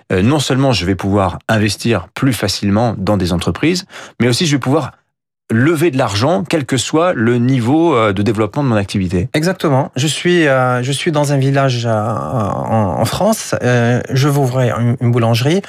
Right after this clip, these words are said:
Speaker 2: Je peux demander au village de participer à, à cette boulangerie-là.
Speaker 1: Mhm.
Speaker 2: Et s'ils veulent après récupérer leur argent, ils peuvent. C'est ça, c'est ça qui est très important, c'est que j'investis, mais après je peux récupérer mon investissement facilement.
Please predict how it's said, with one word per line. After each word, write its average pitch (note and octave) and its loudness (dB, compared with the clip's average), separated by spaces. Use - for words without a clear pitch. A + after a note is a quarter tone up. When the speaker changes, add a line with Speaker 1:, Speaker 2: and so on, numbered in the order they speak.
Speaker 2:
Je - -10
peux - -2
demander D#3 2
au C#3+ -2
village D3+ 0
de C3+ -2
participer D3+ -2
à, A2+ -2
à A#2+ 0
cette C3 -2
boulangerie-là. B2 0
Speaker 1:
Mhm. F2+ 0
Speaker 2:
Et C#3+ 0
s'ils G3+ -2
veulent F#3 0
après D3 -2
récupérer D#3+ 0
leur C3+ 2
argent, C#3 0
ils D#3+ -2
peuvent. D#3 -2
C'est - -4
ça, F#3+ -2
c'est - -6
ça F#3+ -2
qui D3+ -6
est C3+ 0
très C#3 -2
important, C3 0
c'est B2+ -2
que A#2+ -4
j'investis, D#3 0
mais C3+ 4
après C#3+ 0
je E3+ 2
peux D#3+ -2
récupérer D#3+ -2
mon E3 2
investissement C3+ 0
facilement. D#3+ -2